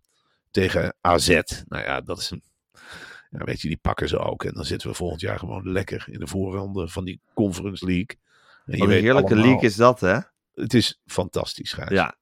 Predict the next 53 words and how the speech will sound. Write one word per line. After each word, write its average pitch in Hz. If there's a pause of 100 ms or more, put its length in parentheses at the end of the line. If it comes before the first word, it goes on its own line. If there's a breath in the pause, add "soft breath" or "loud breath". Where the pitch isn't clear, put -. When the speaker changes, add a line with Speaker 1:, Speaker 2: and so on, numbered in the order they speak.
Speaker 2:
dat 107
is 117
echt 120
een 135
verrukkelijke 127
league. 98 (400 loud breath)
Speaker 1:
Had 104
jij 120
vroeger 117
ook, 107
en 110
dat 98
vroeg 98
ik 98
me 71
sowieso 98
af. - (340 loud breath)
Speaker 2:
Ja. 90
Speaker 1:
Eh, 101
kijk, 101
de 92
Europa 110
Cup -
twee, 127
dat 92
was 95
Speaker 2:
Ja. -
Speaker 1:
echt 95
mijn 95
favoriete 90
toernooi. -
Want 107
Speaker 2:
Ja, 92
Speaker 1:
dan -
kon 131
je 110
Speaker 2:
zeker. 107
Van 127
de, 123
van 139
de 123
bekerwinnaars. 92 (140)
Speaker 1:
achter 135
Speaker 2:
Dat 120
Speaker 1:
de 135
Speaker 2:
waren 170
altijd 165
een 175
onzinnige 156
clubs 156
die 139
daarin 135
zaten. 123